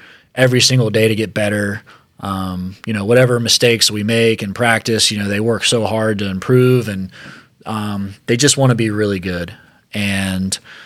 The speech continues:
so I, I just, I wanna share that thought, um, you know, and, and it's not always like that. You know, it, it's really, it's not always like that. You always, you always love your teams, but every team's a little bit different. And some teams,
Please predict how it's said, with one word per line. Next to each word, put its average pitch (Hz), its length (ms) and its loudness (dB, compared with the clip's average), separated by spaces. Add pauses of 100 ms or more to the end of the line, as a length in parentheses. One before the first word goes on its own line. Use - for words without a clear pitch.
(260)
so 101 500 0
I, 95 200 -6
I 107 60 -4
just, 107 220 -2
I - 120 -6
wanna 127 260 6
share 120 300 2
that 113 200 -4
thought, 110 540 -4
um, 98 480 -6 (400)
you 101 140 -8
know, 101 160 -4
and, 101 240 -4
and 92 580 -6 (140)
it's - 120 -10
not 147 160 4
always 147 280 4
like 135 180 2
that. 87 300 -10 (340)
You - 120 -12
know, 101 240 -6
it, 98 300 -4
it's 98 200 -4
really, 117 200 0
it's 104 240 -6
not 120 140 0
always 117 180 2
like 113 120 0
that. 101 100 -4
You 104 120 -2
always, 120 400 4 (440)
you 117 100 4
always 135 260 4
love 131 220 6
your 113 80 -4
teams, 113 400 0
but 110 140 -4
every 120 200 4
team's 117 280 0
a 104 40 0
little 104 220 0
bit 95 220 -4
different. 101 340 -4
And 92 140 -6
some 120 200 0
teams, 117 600 2